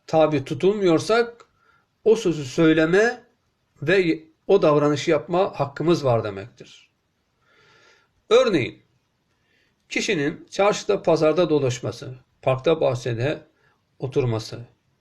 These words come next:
işte trafikte, işte, e, kuralına uygun olarak araç sürmesi. Bunlar kişinin hakkıdır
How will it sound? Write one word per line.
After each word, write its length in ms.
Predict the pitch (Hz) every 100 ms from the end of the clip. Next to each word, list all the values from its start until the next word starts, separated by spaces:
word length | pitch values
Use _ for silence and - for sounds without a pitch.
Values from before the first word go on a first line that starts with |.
| _ _ _ _ _ _ _ -
işte 480 | 165 135 143 185
trafikte, 800 | - 190 - 135 - 135 156 196 _ _ _ _ _ _ _ -
işte, 580 | 139 - 147 160 175 - _ _
e, 200 | 139 139
kuralına 500 | 131 170 160 151 147
uygun 300 | 147 151 156
olarak 680 | 135 123 120 165 - - _ _ _ _ _ -
araç 240 | 143 170
sürmesi. 640 | - 139 107 101 - - _ _ _ _ _ _ _ _ _ _ -
Bunlar 420 | 233 180 190 - _ _ _ _ _
kişinin 640 | - 233 165 131 196 220 _ _ _
hakkıdır 880 | - - 202 - 143 165 214 -